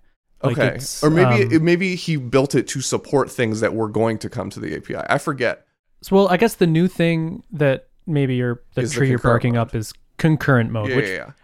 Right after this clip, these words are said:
Speaker 1: I, with
Speaker 2: Is
Speaker 1: Fiverr
Speaker 2: that
Speaker 1: is, like,
Speaker 2: dependent
Speaker 1: laying the
Speaker 2: on
Speaker 1: groundwork
Speaker 2: Fiverr?
Speaker 1: for.
Speaker 2: Okay, yeah, yeah, yeah.
Speaker 1: And they use it as kind of a, it's like a catch-all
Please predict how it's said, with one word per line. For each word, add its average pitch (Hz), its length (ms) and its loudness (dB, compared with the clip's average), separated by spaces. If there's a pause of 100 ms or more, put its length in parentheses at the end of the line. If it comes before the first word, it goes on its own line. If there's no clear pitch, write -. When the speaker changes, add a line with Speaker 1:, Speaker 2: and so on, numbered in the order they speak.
(100)
Speaker 1:
I, 143 200 -2
with 151 340 -2
Speaker 2:
Is 131 80 0
Speaker 1:
Fiverr 180 140 4
Speaker 2:
that 147 160 6
Speaker 1:
is, 131 100 2
like, 131 120 2
Speaker 2:
dependent 131 140 4
Speaker 1:
laying 135 200 4
the 120 80 2
Speaker 2:
on 113 100 2
Speaker 1:
groundwork 110 460 4
Speaker 2:
Fiverr? 127 160 -2
Speaker 1:
for. 120 140 -2 (120)
Speaker 2:
Okay, 87 220 -4
yeah, 90 100 -4 (160)
yeah, - 40 -8 (140)
yeah. 147 100 -14
Speaker 1:
And 170 140 2
they 170 60 2
use 202 320 0
it 196 80 6
as 143 180 4
kind 135 220 4
of 120 100 2
a, 117 60 -2 (140)
it's - 240 -2
like 151 160 4
a 120 260 2
catch-all 131 720 0